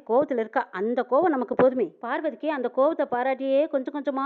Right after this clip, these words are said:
தூவம் போட்டு இந்த குடும்பத்தை அக்கு வேற ஆணி வேறையா நம்மளால பிரிக்க முடியும், பிரிச்சிடலாம். நீ எதுக்கும் கவலைப்படாத தங்கம், எல்லாம் நான் பாத்துக்கிறேன். இந்த மாதிரி ஒரு விஷயம் ஒர்க் அவுட் ஆகிற மாதிரி வேற எந்த விஷயமே ஒர்க் அவுட் ஆகுது தங்கம். பொம்பளையோட கோவத்தையும் நாசத்தையும் எந்த கொம்பனாலும் சரிப்படுத்த முடியாது தெரியுமா? இப்போதைக்கு பார்வதி தான் நம்மளோட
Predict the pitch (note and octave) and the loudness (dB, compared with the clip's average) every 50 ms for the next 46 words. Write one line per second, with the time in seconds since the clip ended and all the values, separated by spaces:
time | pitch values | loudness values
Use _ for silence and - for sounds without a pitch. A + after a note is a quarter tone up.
0 | D4+ D#4+ - C#4+ D4 D#4 D4+ B3 A#3+ A#3 - D#4 E4 C#4 A#3+ A#3+ - - C4+ D#4 | -2 -2 0 0 0 0 0 0 -2 -2 -4 -4 -4 -4 -4 -4 -4 -4 -4 -4
1 | C#4+ C4+ - D4 D4+ B3 - - - E4+ D#4 A#3+ A#3+ C4+ D#4 B3+ A#3 C4 D#4 D#4+ | -4 -4 -2 -2 -2 -2 -4 -4 -6 -6 -4 -2 -2 -2 -2 -2 -4 -4 -2 -2
2 | C4+ B3+ A#3+ A#3 A#3+ C#4+ D#4 C4 A#3 A3+ B3 D4+ D#4 - E4 E4+ - E4+ D4 B3 | -2 -2 -2 -2 -4 -2 -2 -4 -4 -4 -4 -4 -4 -4 -6 -4 -2 -4 -4 -2
3 | B3 D4+ F4+ F4 - D#4+ D#4 - F4 D4 B3+ G#3+ C#4+ D#4+ E4+ E4+ E4+ A4+ G#4 - | -2 -2 -2 -2 -4 -6 -4 -4 -4 -4 -4 -4 -4 -4 -6 -6 -6 -4 -2 2
4 | C4+ C4 D#4 D#4 D#4+ C4+ A#3 A3+ G#3+ - G#3 G3 G#3 C4 E4 E4 A#3 G3+ A#3+ D4+ | 2 2 2 2 2 0 0 0 -2 0 0 -2 0 0 0 -2 -2 -2 -2 -2
5 | E4+ C#4 C4 E4 E4+ E4 D#4 D#4 B3+ C4 A#3 G3 G3 G#3+ A3+ A3 A3 G#3 G#3 A3+ | -2 -2 -2 -2 -2 -2 -4 -4 -4 -4 -2 -2 -2 -4 -4 -4 -4 -4 -4 -4
6 | C4 D#4 F#4 F4 D4 C4+ B3 A3+ A#3 A#3+ - D4+ D4 D4 C#4+ A#3+ A#3+ A#3+ A#3+ D4+ | -2 -2 -2 0 0 0 0 -2 -4 -4 -6 -6 -6 -4 -4 -2 -4 -4 -4 -6
7 | D4 B3 C4 B3 B3+ C4 B3+ B3 A#3+ A#3+ B3+ C#4+ D#4+ C#4 A#3+ A#3 A3+ G#3 G3+ A3 | -4 -2 -2 -2 -2 -2 -2 -4 -4 -4 -6 -6 -4 -4 -4 -4 -4 -4 -4 -6
8 | A#3+ C#4+ F4+ F#4+ F4 F4 F#4 F4+ F4+ E4 C4+ C4+ - D#4+ D4+ C4+ C#4 C4 B3+ A#3+ | -4 -2 -2 -2 0 0 2 2 2 2 0 0 -2 -2 -2 0 0 0 0 0
9 | A#3 A#3 - A#3 A3+ A3 B3 E4+ F#4+ - A#3 B3+ C#4+ E4 E4 D#4 D4 C4+ B3 A#3+ | -2 -4 -4 -4 -4 -4 -4 -4 -4 -4 -4 -2 -2 -2 0 0 0 0 0 -2
10 | B3 A#3+ B3 C#4 D4+ D#4+ D#4 - D4 C4+ A#3+ A#3+ C4 C#4 E4 D4+ D4+ C4 A#3+ C4 | 0 2 4 4 4 2 0 -2 -2 0 0 0 0 0 0 -2 -2 -2 -4 -4
11 | D#4 D#4 A3 G#3 A#3 B3 C4 D4 D#4 E4 C#4+ - B3 B3+ C#4 E4 D#4 B3+ C#4 E4 | -4 -4 -2 -2 -2 0 0 -2 -2 -2 -2 -2 -2 -2 -2 -2 -2 -2 -2 -2
12 | E4 - B3 A#3+ C#4+ C#4+ F4+ D#4+ - D4+ C#4 C4 B3+ B3 B3 B3+ A#3+ B3 A#3+ C#4+ | -2 0 0 0 0 -2 -2 -2 -2 -2 0 2 0 0 2 0 -2 0 0 -2
13 | F4+ F#4 - - G#3+ C4 C4 - F#4 F#4 E4+ - - - E4 E4+ - A3+ A#3+ C#4+ | -2 -4 -6 -14 -16 -14 -6 -2 2 2 2 2 0 -4 -2 0 2 2 2 4
14 | D4 D4 B3 A3+ C4 D#4 D4 A#3 A3 A3+ A3 A3 | 2 2 2 2 0 0 0 0 0 0 2 0